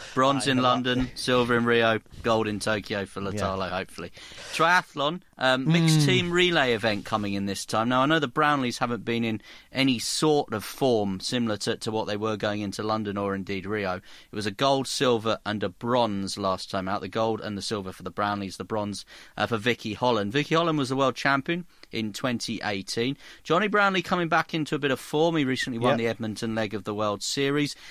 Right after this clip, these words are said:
Speaker 1: You've got Georgia Taylor Brown and Non Stanford, who have both won this year on, on the World Series. Non Stanford coming back, of course, having been a previous world champion. Jess Learmonth has been on the podium three times. So I think from a team point of view,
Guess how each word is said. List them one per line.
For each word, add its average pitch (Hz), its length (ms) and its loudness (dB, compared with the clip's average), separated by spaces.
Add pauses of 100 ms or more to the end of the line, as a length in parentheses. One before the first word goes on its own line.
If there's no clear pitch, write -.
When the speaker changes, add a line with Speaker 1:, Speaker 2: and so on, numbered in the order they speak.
(140)
Speaker 1:
You've 120 160 0
got 120 240 2
Georgia 151 320 0
Taylor 131 300 0
Brown 135 340 2
and 120 120 2
Non 110 200 0
Stanford, 160 680 -2
who 143 80 -2
have 117 120 -8
both 123 300 0
won 117 360 0
this 110 300 -6
year 117 240 0
on, 107 220 -4 (240)
on 110 100 0
the 113 80 0
World 110 260 2
Series. 127 540 0
Non 113 160 -2
Stanford 120 480 -2
coming 107 320 -4
back, 110 260 -2
of 101 120 -12
course, 110 180 -4
having 104 160 -4
been 101 100 -4
a 92 60 -8
previous 120 540 -4
world 101 240 -4
champion. 107 400 -4 (280)
Jess - 300 0
Learmonth 147 560 2
has 127 120 -6
been 131 240 0
on 117 100 -2
the 113 80 -4
podium 120 520 -2
three 117 340 -4
times. 110 340 0
So 127 60 -2
I - 20 -2
think 135 240 -2 (320)
from 135 140 0
a 120 60 2
team 226 380 0
point 110 320 -2
of 92 120 -8
view, 98 300 -4